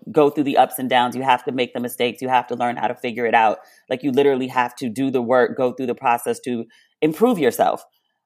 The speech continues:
um, to get yourself to the level that you want to be at. And there's no way around that.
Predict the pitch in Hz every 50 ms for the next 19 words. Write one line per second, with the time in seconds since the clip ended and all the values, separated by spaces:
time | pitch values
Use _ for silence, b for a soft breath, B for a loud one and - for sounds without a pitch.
0 | _ - - 135 139 131 127 120 123 117 - 151 127 139 156 - - 151 139 -
1 | 143 131 127 123 - 147 123 135 131 131 131 131 123 123 117 120 90 120 123 117
2 | 120 120 120 - 127 117 143 143 120 101 98 - - 113 113 120 117 117 123 120
3 | 123 117 117 113 120 113 113 113 120 120 117 104 104 101 101